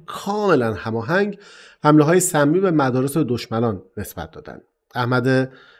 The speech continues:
خاتمی، امام جمعه تهران، سه برنامه سران اغتشاش را در چند ماه اخیر آوردن مردم کف خیابان‌ها،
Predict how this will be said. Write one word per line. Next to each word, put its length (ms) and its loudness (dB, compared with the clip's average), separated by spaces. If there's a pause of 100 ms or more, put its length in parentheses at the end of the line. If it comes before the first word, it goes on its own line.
(100)
خاتمی، 600 2
امام 180 4
جمعه 200 4
تهران، 520 0 (640)
سه 240 2
برنامه 500 4
سران 360 0
اغتشاش 560 -2
را 60 4
در 360 2
چند 300 -2
ماه 300 0
اخیر 420 2
آوردن 480 2
مردم 360 4
کف 260 -2
خیابان‌ها، 640 2